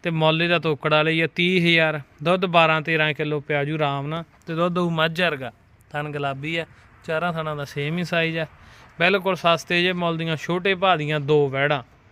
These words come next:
ਇਹੀ ਵਪਾਰੀ ਦੇ ਘਰੇ, ਚੰਗੇ ਦੇ ਘਰੇ ਖੜੀ ਹੁੰਦੀ, ਸੈਂਤੀ ਅਠੱਤੀ ਹਜ਼ਾਰ ਮੁੱਲ ਹੋਣਾ ਸੀ ਇਹਦਾ ਘੱਟੋ ਘੱਟ। ਪਰ ਬਾਈ ਕਹਿੰਦਾ ਤੀਹ ਹਜ਼ਾਰ ਦੀ ਦੇ ਦੂੰਗਾ, ਵਿੱਚੋਂ ਛੋੜ ਕਰ ਦੂੰ। ਆਹ ਬਵੰਜਾ ਹਜ਼ਾਰ ਦੀ ਬਾਈ ਕਹਿੰਦਾ ਦੇ ਦੂੰ।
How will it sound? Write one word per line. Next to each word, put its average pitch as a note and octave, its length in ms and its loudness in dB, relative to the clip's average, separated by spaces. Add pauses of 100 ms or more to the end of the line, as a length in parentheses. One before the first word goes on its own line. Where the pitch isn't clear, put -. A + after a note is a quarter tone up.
(500)
ਇਹੀ E3 340 0 (440)
ਵਪਾਰੀ D#3+ 920 -2
ਦੇ E3 120 -2
ਘਰੇ, E3 220 0
ਚੰਗੇ D#3+ 320 0
ਦੇ D#3+ 120 0
ਘਰੇ E3 220 0
ਖੜੀ D#3 220 -2
ਹੁੰਦੀ, E3 140 -4
ਸੈਂਤੀ D#3+ 340 0
ਅਠੱਤੀ D3+ 480 -2
ਹਜ਼ਾਰ D3 220 0
ਮੁੱਲ C#3+ 240 -2
ਹੋਣਾ C#3 200 -4
ਸੀ D3 120 -6
ਇਹਦਾ D3 140 -4 (100)
ਘੱਟੋ C3 340 -6
ਘੱਟ। C#3 160 -6 (540)
ਪਰ D3 120 -4
ਬਾਈ D3 220 0
ਕਹਿੰਦਾ D3+ 200 -2
ਤੀਹ F3+ 300 -2
ਹਜ਼ਾਰ E3+ 300 2
ਦੀ D3+ 100 -6
ਦੇ C#3+ 160 0
ਦੂੰਗਾ, D#3 240 -4
ਵਿੱਚੋਂ D#3+ 280 -4
ਛੋੜ D3 320 0
ਕਰ D3 240 0
ਦੂੰ। D#3+ 200 -6 (600)
ਆਹ D#3+ 340 -2 (680)
ਬਵੰਜਾ D#3 500 4
ਹਜ਼ਾਰ D#3+ 260 2
ਦੀ D#3+ 100 -4
ਬਾਈ D#3+ 220 -2
ਕਹਿੰਦਾ E3 260 -4
ਦੇ D#3 160 -2
ਦੂੰ। D#3+ 220 -6